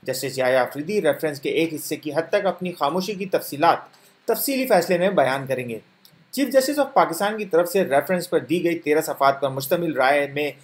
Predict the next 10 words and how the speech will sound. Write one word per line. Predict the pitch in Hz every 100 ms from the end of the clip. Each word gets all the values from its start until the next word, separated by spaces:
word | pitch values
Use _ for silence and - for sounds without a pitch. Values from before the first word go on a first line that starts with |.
| _ -
करार | 151 170 247
दिया | 190 165
गया | 139 127
है | 127 139
कि | 151 143
नया | 127 147
रेकॉर्डिंग | 131 123 131 143 - -
मुआहदा | 127 131 139 143 143 -
कानूनी | 120 123 117 117 117
है। | 107